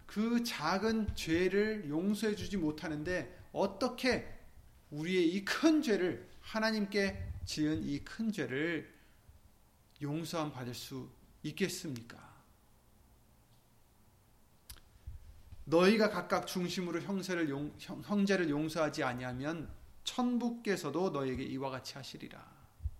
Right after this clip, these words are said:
여러분, 우리가 예수님을 믿게 되고 또 예수님을 믿게 됨으로써 우리의 죄 사함을 받게 된 것은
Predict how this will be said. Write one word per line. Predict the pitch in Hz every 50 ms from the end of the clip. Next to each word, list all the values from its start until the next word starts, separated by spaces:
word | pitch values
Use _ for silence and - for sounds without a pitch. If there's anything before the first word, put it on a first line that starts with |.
| - - - - - - - - - - - - - - - - - - - - - - - - - - - - - - - - - - - - - - - - - - - - - - - - - - - - - - - - - - - - - - - - - - - - - -
여러분, | 139 135 135 135 127 131 131 120 113 113 110 - - - - - - - - - - - - - -
우리가 | 151 170 190 185 160
예수님을 | 147 156 156 156 - 185 180 175 170
믿게 | 156 135 131 - - 156 147
되고 | 143 123 113 120 123 123 123 120 120 - - - - - - - - - - - - - - - -
또 | 202 202 196 180
예수님을 | 160 165 165 - - 190 185 175 151
믿게 | 139 151 151 - 196
됨으로써 | 170 175 170 165 160 156 151 151 - - 165 165
우리의 | 160 143 135 143 151 147 143
죄 | - - 143 139
사함을 | 139 165 165 160 160 156 151
받게 | - 131 - - 139 131
된 | 135 120
것은 | 117 117 110 - - 160 156 131